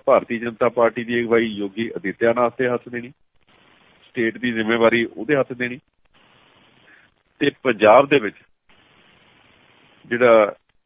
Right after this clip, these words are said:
ਕਾਂਗਰਸ ਦੀ ਅਗਵਾਈ ਤੇ ਸੂਬੇ ਦੀ ਜਿਹੜੀ ਅਗਵਾਈ ਆ, ਉਹ ਕੈਪਟਨ ਅਮਰਿੰਦਰ ਸਿੰਘ ਦੇ ਹੱਥ ਦੇਣੀ। ਇਹ ਦੋ ਦੇਖਣ ਨੂੰ ਤਾਂ ਵੱਖਰੀਆਂ-ਵੱਖਰੀਆਂ ਧਾਰਾਵਾਂ ਲੱਗਦੀਆਂ ਨੇ, ਪਰ ਇਹਨਾਂ ਦੀ ਜਿਹੜੀ ਚੂਲ ਹੈ,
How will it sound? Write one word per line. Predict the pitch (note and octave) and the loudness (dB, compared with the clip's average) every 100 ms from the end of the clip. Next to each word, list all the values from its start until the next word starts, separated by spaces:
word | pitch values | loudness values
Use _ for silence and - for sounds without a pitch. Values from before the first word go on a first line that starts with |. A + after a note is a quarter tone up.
| _ - | _ 0
ਕਾਂਗਰਸ | A2 A2 C3 B2+ | 0 0 -8 -6
ਦੀ | D3 D#3 | -8 -6
ਅਗਵਾਈ | G#2+ A2 A#2 | -4 -2 -2
ਤੇ | B2 B2+ | -2 -10
ਸੂਬੇ | - G2+ A#2 | -12 -10 -10
ਦੀ | A2+ | -8
ਜਿਹੜੀ | A2+ A#2+ - G2+ | -10 -12 -10 -10
ਅਗਵਾਈ | G2 G2 G#2 A#2 | -6 -4 -4 -4
ਆ, | A#2+ - _ | -6 -6 _
ਉਹ | A2+ A2 | -16 -10
ਕੈਪਟਨ | A2 G2 A#2 G#2+ - G#2 | -8 -8 -10 -14 -12 -12
ਅਮਰਿੰਦਰ | A2 A2+ C3 | -10 -10 -12
ਸਿੰਘ | C3 B2 | -12 -10
ਦੇ | A#2 | -6
ਹੱਥ | F#2+ _ - | -6 _ -12
ਦੇਣੀ। | F2 F2 _ _ _ _ _ _ _ _ _ _ _ - | -12 -14 _ _ _ _ _ _ _ _ _ _ _ -20
ਇਹ | F#3 | -12
ਦੋ | E3 F3+ F#3 F#3+ - _ _ | -6 -2 -2 -4 -12 _ _
ਦੇਖਣ | A2 B2 - - | -6 -4 -4 -6
ਨੂੰ | E3+ | -2
ਤਾਂ | F3 | -2
ਵੱਖਰੀਆਂ-ਵੱਖਰੀਆਂ | C#3+ A2 D3 D3+ C#3+ - C#3+ C#3+ | 0 -4 -4 -4 -4 -6 -8 -2
ਧਾਰਾਵਾਂ | D#3 C3 G#2+ G#2+ | 0 2 2 0
ਲੱਗਦੀਆਂ | G#2 G#2+ G#2+ | -2 -4 -8
ਨੇ, | B2+ - _ _ _ _ _ _ _ _ _ - | -10 -14 _ _ _ _ _ _ _ _ _ -4
ਪਰ | B2 B2+ - | -4 -4 -4
ਇਹਨਾਂ | B2 D3+ E3+ | -2 -2 -4
ਦੀ | D#3+ | -4
ਜਿਹੜੀ | C#3 D3 C#3+ C#3 C3+ - _ _ - | -2 0 2 0 -4 -14 _ _ -14
ਚੂਲ | A#2+ C#4 | -8 -2
ਹੈ, | C#4 | -2